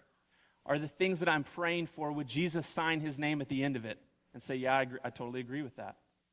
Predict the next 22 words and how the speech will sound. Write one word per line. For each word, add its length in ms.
That's 200
what 100
it 80
means 360
in 220
Jesus' 440
name, 220
that 100
we 140
would 240
pray 640
in 140
a 100
way 560
that 140
our 120
hearts 580
are 140
aligned 640
with 140
God's 240
heart. 340